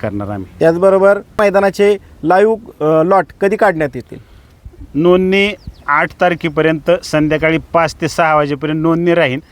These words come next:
Speaker 1: आणि आठ तारखेला संध्याकाळी आठ वाजता या ठिकाणी लाईव्ह लॉट काढले जातील.
Speaker 2: अ, पहिलवान, अ, तुमचा फार मोठा अभ्यास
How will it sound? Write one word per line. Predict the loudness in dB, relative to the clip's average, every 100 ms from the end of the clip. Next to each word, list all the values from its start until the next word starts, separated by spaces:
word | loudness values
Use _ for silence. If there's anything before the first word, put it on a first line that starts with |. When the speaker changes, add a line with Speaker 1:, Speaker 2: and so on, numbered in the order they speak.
| -20 -10
Speaker 1:
आणि | -4 0
आठ | 0 -2 -2
तारखेला | -2 0 -4
संध्याकाळी | -2 -2 -2 0 0 0
आठ | -2 -2 0
वाजता | -2 0 -6 -8 -18 -16 -4
या | -2
ठिकाणी | -2 -2 0 0
लाईव्ह | 0 0 0
लॉट | 0 -2 -6 -20 -4
काढले | -4 -2 -4
जातील. | -6 -12 -20 -20 -20 -10
Speaker 2:
अ, | -2 0 2 0 0 0
पहिलवान, | 2 2 0 -6 -20 -18 -6
अ, | -2 -2 -2 -6 -18 -20 -20 -20 -4
तुमचा | -2 2 4 4 4 0 -12 -2
फार | -2
मोठा | 0 -2 2 0 0
अभ्यास | -4 -2 -2